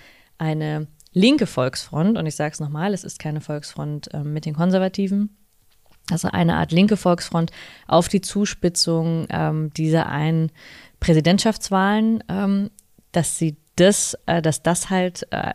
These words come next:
einen Sinn ergibt, dann sich zusammenzuschließen. Ähm,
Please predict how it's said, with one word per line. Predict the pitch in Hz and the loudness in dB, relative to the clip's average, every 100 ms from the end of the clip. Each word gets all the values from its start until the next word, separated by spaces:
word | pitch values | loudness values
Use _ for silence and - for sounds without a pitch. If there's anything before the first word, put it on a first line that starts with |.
| - | -2
einen | 160 156 | 2 2
Sinn | 147 185 247 | 4 4 4
ergibt, | 254 233 202 - - - | 2 0 -2 -6 -10 -4
dann | 160 165 | 2 2
sich | 165 | 0
zusammenzuschließen. | - 151 147 185 - - 202 214 233 254 - _ - - - - _ - | -4 -2 0 0 -2 -4 -2 0 0 0 -4 _ -20 -20 -20 -20 _ 2
Ähm, | 180 175 175 175 | 4 6 4 2